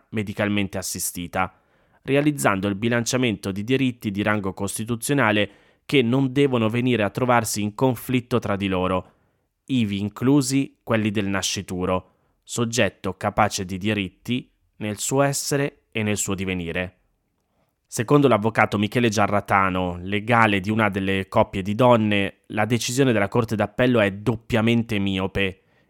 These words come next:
In diritto perché non conferma la corretta ricostruzione giuridica di primo grado del Tribunale di Milano e poi anche rispetto all'interesse del minore, che di fatto si vede cancellata con questa decisione una delle sue due madri,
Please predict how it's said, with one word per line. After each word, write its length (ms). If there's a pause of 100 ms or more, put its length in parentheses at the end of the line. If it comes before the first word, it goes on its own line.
(120)
In 180
diritto 560
perché 340
non 240
conferma 640
la 100
corretta 460
ricostruzione 680
giuridica 520
di 120
primo 300
grado 380
del 160
Tribunale 400
di 100
Milano 520 (280)
e 140
poi 260
anche 320
rispetto 500
all'interesse 640
del 140
minore, 540 (320)
che 100
di 140
fatto 580
si 160
vede 260
cancellata 720
con 160
questa 300
decisione 800
una 240
delle 200
sue 280
due 180
madri, 500